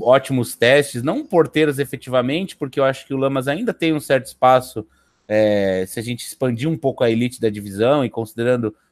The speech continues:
que alguns desses lutadores da nova geração do excelente peso pena ainda tão,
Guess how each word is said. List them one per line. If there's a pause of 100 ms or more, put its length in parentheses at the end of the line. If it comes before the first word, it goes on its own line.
(120)
que
alguns
desses
lutadores
da
nova
geração
do
excelente
peso
pena (400)
ainda
tão,